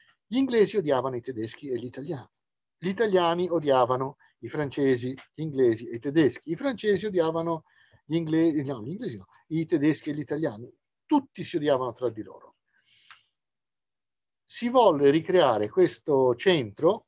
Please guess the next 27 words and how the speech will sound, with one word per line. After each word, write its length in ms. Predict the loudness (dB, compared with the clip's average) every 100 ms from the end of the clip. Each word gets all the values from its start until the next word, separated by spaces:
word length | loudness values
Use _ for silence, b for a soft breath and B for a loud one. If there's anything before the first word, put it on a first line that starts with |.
| _
di 140 | -8
ricerca 640 | -6 -8 -10 -10 -4 -4 -4 _ b b b b b _ _
completamente 920 | -2 0 0 0 0 -2 -4 -8 -6
al 280 | 2 2 2
di 120 | -2
sopra 560 | -4 4 4 4 0 0
delle 180 | 0
nazioni, 640 | -2 -6 -8 -14 -12 -10 -12 _ _ _
proprio 320 | 0 2 2
per 180 | 0 0
permettere 520 | -2 -2 -6 -6 -4
agli 80 | -2
uomini 240 | -2 -2
di 60 | -6
scienza 380 | -6 -8 -6 -6
di 140 | -4
tornare 380 | -2 -2 0 0
a 40 |
lavorare 540 | 0 0 0 -2 -4 -8
gli 120 | -8
uni 200 | -6 -4
con 160 | -4
gli 60 | -4
altri, 200 | -6 -8
come 260 | -8 -4 0
deve 220 | 2 2
avvenire, 640 | 0 -2 -4 -4 -4 -8